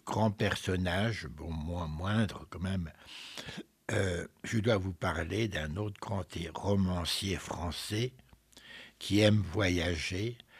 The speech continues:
Il s'appelle Franck Tillier, auteur d'une vingtaine de romans,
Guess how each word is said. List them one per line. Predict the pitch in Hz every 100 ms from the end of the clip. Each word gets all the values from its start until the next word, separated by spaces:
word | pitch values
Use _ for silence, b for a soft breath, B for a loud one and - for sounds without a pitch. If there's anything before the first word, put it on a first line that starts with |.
| B B -
Il |
s'appelle | - 92 - 107 95 85
Franck | - - 107 110 -
Tillier, | - 92 82 73 71 69 - - _ _ _ _ _ _ _ _ - B B B B
auteur | 98 92 - 113 95
d'une | 85 92 82
vingtaine | 82 92 - 101 87 78
de | 85
romans, | 78 80 85 85 104 127 127